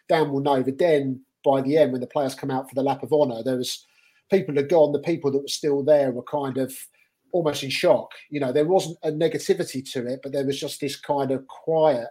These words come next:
and stillness about the Den. Um, so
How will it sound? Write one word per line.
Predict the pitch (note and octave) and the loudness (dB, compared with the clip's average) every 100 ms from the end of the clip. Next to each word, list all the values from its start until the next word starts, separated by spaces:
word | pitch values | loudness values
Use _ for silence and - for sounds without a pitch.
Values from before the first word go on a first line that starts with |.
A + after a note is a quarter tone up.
| - | -10
and | B2 A#2+ | -10 -10
stillness | - - D#3+ D#3 A#2 A2+ | -10 -6 -4 -4 -6 -8
about | - B2+ B2 | -8 -6 -8
the | A#2 | -6
Den. | A2+ C3 A2 A2 _ _ _ _ | -4 -2 -4 -12 _ _ _ _
Um, | B2+ B2+ B2+ B2+ B2+ _ _ | -4 -2 -2 -4 -10 _ _
so | - F3 E3+ | 0 2 0